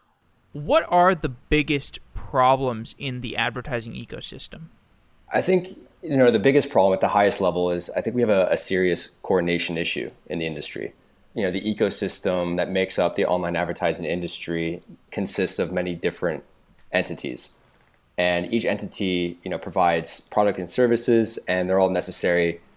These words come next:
Speaker 2: and they all make up the supply chain. But the underlying problem is the inability to, to coordinate, and it's an interoperability and open access problem. And as a result, there's opaqueness, lack of transparency in the supply chain.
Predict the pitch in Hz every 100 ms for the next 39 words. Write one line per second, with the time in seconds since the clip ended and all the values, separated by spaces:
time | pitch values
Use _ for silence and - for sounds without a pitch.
0 | _ 92 90 90 87 87 90 82 - -
1 | - 82 - 90 82 - 60 - _ _
2 | _ _ _ _ 104 90 - - _ _
3 | _ - - 113 120 113 95 87 113 113
4 | 120 98 90 87 - 92 101 90 95 98
5 | 90 87 85 - 85 85 87 - 110 92
6 | 69 - _ 95 87 85 90 92 95 90
7 | 90 87 85 95 - 87 85 92 92 85
8 | 82 - - - - 80 82 62 - _
9 | _ _ _ _ _ _ - 90 87 87
10 | 85 85 107 117 - - 92 90 90 87
11 | 82 - 87 90 87 92 90 - - -
12 | 82 85 - 78 - - 90 87 90 82
13 | - 87 85 82 87 85